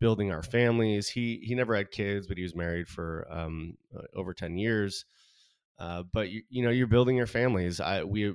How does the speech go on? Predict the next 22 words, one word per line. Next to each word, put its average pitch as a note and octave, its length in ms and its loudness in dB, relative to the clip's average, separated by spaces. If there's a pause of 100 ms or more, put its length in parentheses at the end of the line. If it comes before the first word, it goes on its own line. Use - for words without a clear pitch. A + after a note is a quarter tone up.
eventually F#2 560 -4
lived F#2 280 -2
in F2+ 80 -2
different - 280 -10
states, - 680 -2 (100)
and, E2+ 600 -6
you F2+ 100 -8
know, F#2+ 80 -2
he A2+ 100 0
was A2+ 120 0
in F#2+ 40 -2
the F2 60 -4
military, F2 560 -4
so - 180 -10
he F2+ 180 -4
actually, E2+ 420 -8
uh, D#2+ 180 -6 (100)
moved F#2 200 -6
around F2 260 -4
quite E2 220 -6
a E2 40 -6
bit. E2+ 220 -6